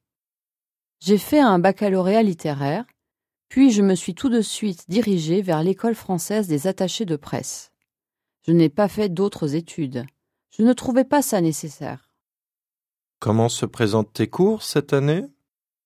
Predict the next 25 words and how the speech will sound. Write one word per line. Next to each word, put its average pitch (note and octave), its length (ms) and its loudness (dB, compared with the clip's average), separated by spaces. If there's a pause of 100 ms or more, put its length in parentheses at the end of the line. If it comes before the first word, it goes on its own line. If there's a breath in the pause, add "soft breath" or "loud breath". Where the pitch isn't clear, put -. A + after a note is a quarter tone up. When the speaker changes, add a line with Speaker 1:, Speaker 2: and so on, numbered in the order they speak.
(260)
Speaker 1:
Cette - 280 0
année G3 440 4
est E3+ 140 0
assez A3 300 0
fatigante F3 840 -4
et F3+ 140 2
est F3+ 40 -2
consacrée A3 640 -4
presque - 340 -8 (120)
entièrement G3+ 800 2
à F3 80 -4
la E3 140 0
vie F3+ 180 -4
en D#3+ 120 0
entreprise. C#3+ 720 -8 (680)
Je G#3+ 160 2
fais A#3 140 -2
un B3 100 6
stage G#3+ 420 2
à F3+ 60 2
plein F#3+ 240 -4
temps A3 360 -4
et F#3 100 -4
le F3 120 -2
soir, D#3 560 -6